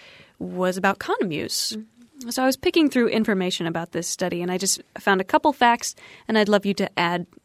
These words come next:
Speaker 1: to this. One in four acts of vaginal intercourse are condom protected in the U S.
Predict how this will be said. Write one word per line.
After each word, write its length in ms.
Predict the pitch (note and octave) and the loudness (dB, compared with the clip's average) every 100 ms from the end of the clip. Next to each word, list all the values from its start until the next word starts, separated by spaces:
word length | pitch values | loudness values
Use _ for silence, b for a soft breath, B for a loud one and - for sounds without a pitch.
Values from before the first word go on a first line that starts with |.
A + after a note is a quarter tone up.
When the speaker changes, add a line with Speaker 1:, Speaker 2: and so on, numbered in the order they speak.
| _ - | _ -8
Speaker 1:
to 220 | - F3+ | -4 -2
this. 300 | E3+ F3+ - B B B B B _ _ _ _ | -4 -4 -6 B B B B B _ _ _ _
One 320 | G#3+ G#3+ A#3 | 0 4 6
in 100 | C4 | 4
four 240 | - B3+ B3 | 6 6 6
acts 320 | A3 A#3+ - | 2 -2 -2
of 140 | A3+ F#3+ | -2 2
vaginal 400 | G3 G3 G#3+ G#3 | 0 2 0 0
intercourse 640 | G#3 G#3 G3+ G#3+ G3+ - | 0 -4 -4 -2 -2 -2
are 140 | - | -6
condom 540 | F3 - G#3+ G#3+ G3+ G3 | -6 -6 -2 0 0 -2
protected 500 | F#3+ F#3+ F3+ - G3+ | -4 -8 -8 -6 -4
in 140 | F#3+ | -2
the 80 | F#3 | -2
U 180 | F3 E3+ | -2 -2
S. 380 | A3+ - - | -4 -4 -6